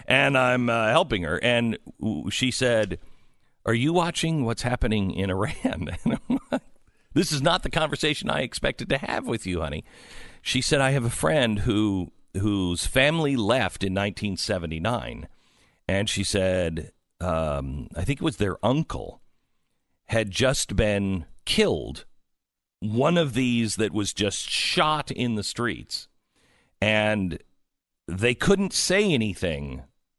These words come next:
over the phone other than, "He's really ill." Um, and you ha-, they'll, they'll, uh, they're going to, uh, visit him now. But it was telegraphed in such a way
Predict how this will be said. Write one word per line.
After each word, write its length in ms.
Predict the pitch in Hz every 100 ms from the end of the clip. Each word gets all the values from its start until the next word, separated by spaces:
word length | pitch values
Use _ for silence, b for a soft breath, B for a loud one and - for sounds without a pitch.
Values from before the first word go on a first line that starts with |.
| 123
over 260 | 139 127
the 120 | 110
phone 540 | 104 127 117 78 50 - _ _ -
other 240 | 120 127
than, 420 | 117 104 98 90 - _ _
"He's 360 | - 120 120 101
really 400 | 123 127 120 117
ill." 520 | - 101 90 60 - - _ _ _ _ _ _ _ _ _ _ _ -
Um, 720 | 98 98 98 95 92 85 82 -
and 300 | 104 98 98
you 160 | 101 98
ha-, 140 | 82
they'll, 300 | 95 107 104
they'll, 460 | 95 101 107 104 98
uh, 200 | 92 82
they're 200 | 104 104
going 360 | 117 131 127 113
to, 320 | 110 92 87
uh, 280 | 82 65 67 - -
visit 540 | 110 95 143 120 139
him 340 | 127 107 95 90
now. 500 | 92 92 65 50 - 85
But 260 | 85 101 - - _ _ _
it 160 | 117 101
was 180 | 117 -
telegraphed 720 | - 180 175 127 120 110 -
in 140 | 101
such 260 | 95 117 -
a 80 | 95
way 400 | 104 131 170